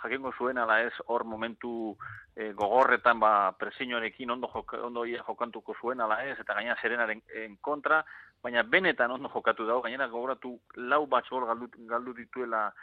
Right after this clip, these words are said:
eh, aurreneko jokoan amaitu aurretik, baina ez, ez da bera, mm, beruntz joan, jarraitu dau benetan ondo jokatzen, hor ikusi da, eh,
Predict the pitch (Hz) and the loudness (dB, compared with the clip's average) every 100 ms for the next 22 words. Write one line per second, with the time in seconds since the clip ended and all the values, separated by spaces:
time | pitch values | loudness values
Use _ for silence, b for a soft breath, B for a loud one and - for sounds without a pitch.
0 | B B _ 107 107 101 104 104 123 123 | B B _ -10 -8 -8 -8 -4 -4 -4
1 | 107 113 107 101 98 98 104 98 123 117 | -4 -4 -2 -2 -4 -6 -8 _ -6 -2
2 | 110 104 113 107 101 104 107 107 123 143 | -4 -2 -6 -6 -6 -4 -4 -4 -6 -6
3 | 143 - B B B 117 120 117 117 117 | -8 -12 B B B -8 -8 -6 -2 0
4 | 113 113 120 107 120 _ 123 120 143 135 | 0 -2 -8 -12 -18 _ -8 -4 -2 0
5 | 131 120 117 113 110 107 107 113 110 104 | 2 2 4 2 0 -4 -10 -14 -18 -18
6 | 107 104 123 123 113 139 151 156 - 127 | -20 -12 -10 -10 -10 -4 -2 -2 -2 -2
7 | 143 131 123 123 135 123 117 123 143 151 | -2 -2 -2 -2 -2 -2 -4 0 -2 -2
8 | 127 113 127 - 143 131 123 117 127 131 | -8 -2 -2 -2 -8 -6 -6 -8 -12 -8
9 | 120 120 - _ 113 113 | -6 -6 -8 _ -10 -10